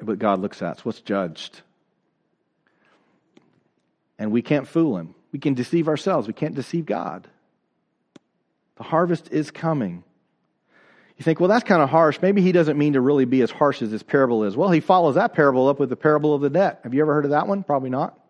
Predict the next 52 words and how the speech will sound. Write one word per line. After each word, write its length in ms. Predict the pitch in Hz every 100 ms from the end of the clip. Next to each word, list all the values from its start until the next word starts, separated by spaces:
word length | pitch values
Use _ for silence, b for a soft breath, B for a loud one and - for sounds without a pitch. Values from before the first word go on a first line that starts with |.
| _ _ b b b b b b
Let 80 | -
me 60 | 151
read 180 | 220 220
it 40 |
to 80 | 113
you. 140 | 95
It 120 | 101 135
says, 680 | 208 180 175 190 - - _ _ b b b b
"Again, 280 | 123 123 247
the 80 | 214
kingdom 280 | 160 226 214
of 120 | 175
heaven 280 | 185 240 190
is 80 | 170
like 160 | 185
a 40 | 156
net 300 | 160 240 233
that 100 | 165
was 160 | 151
thrown 280 | - 185 196
into 160 | 208 180
the 100 | 156
sea 340 | - 240 233
and 80 | 175
gathered 360 | 196 208 185
fish 240 | - 214 208
of 80 | 190
every 220 | 196 175
kind. 340 | 208 233 240
And 100 | 170
when 100 | 190
it 80 | 208
was 140 | 190
full, 320 | - 214 233 220
men 220 | 202 196
drew 220 | 156 214
it 60 | 190
ashore 500 | 170 226 240 214 - B B
and 100 | 185
sat 220 | 214 202
down 260 | 208 226
and 120 | 226 196
sorted 340 | 220 226 214
the 60 | 185
good 260 | 180 226
into 140 | 220 208
containers, 520 | 202 185 220 247 208
but 220 | 180 220
threw 220 | 247 254
away 220 | 240 254
the 100 | 247
bad. 600 | 233 277 302 254 170 104